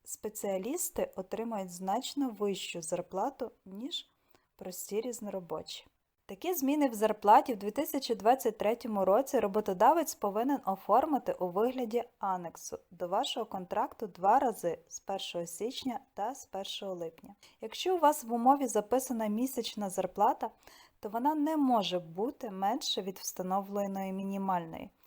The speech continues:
І кожного місяця вона буде однаковою, хоча кількість робочих годин кожного місяця різна. Ось робочий календар на дві тисячі двадцять третій рік.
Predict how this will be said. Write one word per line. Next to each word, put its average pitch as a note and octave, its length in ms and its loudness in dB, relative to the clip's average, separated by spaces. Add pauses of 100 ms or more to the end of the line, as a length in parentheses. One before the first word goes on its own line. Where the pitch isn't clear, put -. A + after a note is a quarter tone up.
(300)
І A3+ 80 -12
кожного C4+ 500 -2
місяця A#3 560 -2
вона G#3+ 300 0
буде A3+ 360 0
однаковою, E3+ 760 -6 (320)
хоча G#3 340 -4
кількість C4 580 -2
робочих A3 480 0
годин G3 420 0 (220)
кожного G#3+ 460 -8
місяця F#3 520 -8
різна. F3 420 -10 (400)
Ось F#4+ 260 -2
робочий A3+ 420 -2
календар F#3 580 4
на C4+ 80 2
дві F3+ 180 -6
тисячі A#3+ 440 -6
двадцять F3+ 380 -6
третій F3+ 420 -6
рік. - 220 -20